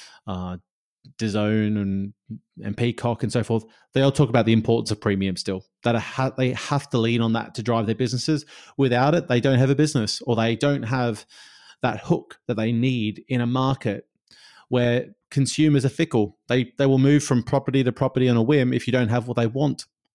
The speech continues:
Um, and that's just the reality of it. So I just felt like, yeah, th-, that was reiterated even further. Those, those sort of niche sports properties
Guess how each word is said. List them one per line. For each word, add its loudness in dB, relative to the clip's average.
Um, -2
and 0
that's -4
just -4
the -2
reality 0
of -2
it. -6
So 0
I 2
just 0
felt 2
like, 2
yeah, 0
th-, -12
that 2
was 2
reiterated 0
even 0
further. -2
Those, -2
those 0
sort -4
of -2
niche 0
sports 0
properties -4